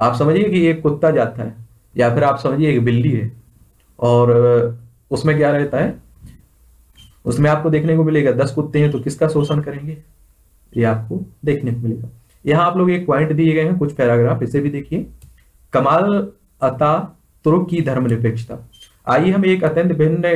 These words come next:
किस्म की धर्मनिरपेक्षता पर नजर दौड़ाते हैं। बीसवीं सदी के प्रथमार्ध में तुर्की में धर्मनिरपेक्षता अमल में आई। यह धर्मनिरपेक्षता संगठित धर्म से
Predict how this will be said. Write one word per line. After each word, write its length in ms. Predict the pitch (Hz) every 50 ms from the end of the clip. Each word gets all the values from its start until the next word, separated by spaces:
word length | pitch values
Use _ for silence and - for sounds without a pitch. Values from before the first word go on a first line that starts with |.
| 156 -
किस्म 280 | - 147 147 160 160 156
की 120 | 165 165
धर्मनिरपेक्षता 800 | 151 135 139 131 139 135 135 131 - 143 143 147 - - - 160
पर 120 | 156 123
नजर 240 | 117 117 113 135 131
दौड़ाते 400 | - 147 143 139 135 135 - 151
हैं। 120 | 147 - - - _ _ _ _ _ _ _ - -
बीसवीं 340 | 123 143 - - 208 233 -
सदी 240 | 196 190 180 208 202
के 100 | 208 190
प्रथमार्ध 1400 | - - - - _ _ _ _ _ _ - 170 175 180 180 - 202 190 180 151 135 127 135 147 147 143 - - _ _ _ _ _ -
में 180 | 123 123 117 120
तुर्की 260 | 139 139 139 - 185
में 140 | 180 185 180
धर्मनिरपेक्षता 720 | 151 151 151 156 160 156 147 147 151 147 147 - - 170 170 165 - - _ _ _ _ - - 120 120 120 120 120 120 120
अमल 220 | 123 123 127 139
में 140 | 139 139 127
आई। 120 | 113 113 110 113 - - - _ - 123
यह 100 | 127 120
धर्मनिरपेक्षता 800 | 123 131 147 151 165 170 165 165 170 170 165 - - - 180 170
संगठित 420 | 175 151 131 127 127 160 143 147
धर्म 180 | 147 147 151 147
से 140 | 151 156